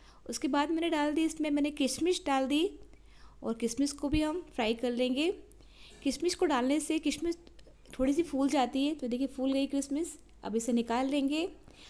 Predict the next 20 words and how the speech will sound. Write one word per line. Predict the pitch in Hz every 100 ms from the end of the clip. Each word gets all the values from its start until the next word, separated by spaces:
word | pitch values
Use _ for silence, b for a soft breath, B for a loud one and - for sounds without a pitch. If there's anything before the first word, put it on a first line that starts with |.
| B B
आपको | 254 - 311
जो | 233 320
ड्राई | - 302 277
फ्रूट | 339 -
पसंद | 285 302 302
है | 302
वो | 254 277
इसमें | 269 277
डालिए | 247 233 233 285
और | 285 -
जो | 226 240
पसंद | 247 254
नहीं | 240 269
है | 285
उसको | 277 -
आप | 240 247 - -
स्किप | 226 277 247
कर | 269
सकते | 262 254 262 302
हैं। | 339